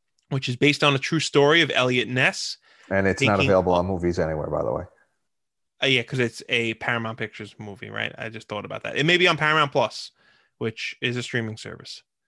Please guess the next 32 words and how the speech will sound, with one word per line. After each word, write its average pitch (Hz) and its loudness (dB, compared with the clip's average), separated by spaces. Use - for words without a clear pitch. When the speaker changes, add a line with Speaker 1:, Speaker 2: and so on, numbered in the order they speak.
Speaker 1:
And, 113 -4
uh, 113 0
it's 127 -6
about 139 2
Elliot 147 4
Ness 151 0
taking 147 0
down 143 2
Al 139 0
Capone. 127 -2
It's - -20
one 120 2
of 120 0
my 117 2
favorites. 123 -2
Got 107 -2
a 104 -4
great 127 -4
score. 143 4
It's - -20
a - -12
great 120 0
action 127 2
Speaker 2:
Great, 120 -6
Speaker 1:
drama 196 0
Speaker 2:
great 110 6
Speaker 1:
kind - 0
of 107 6
film, 107 2
I 87 0
Speaker 2:
Laserdisc. - 0
Speaker 1:
guess. - -14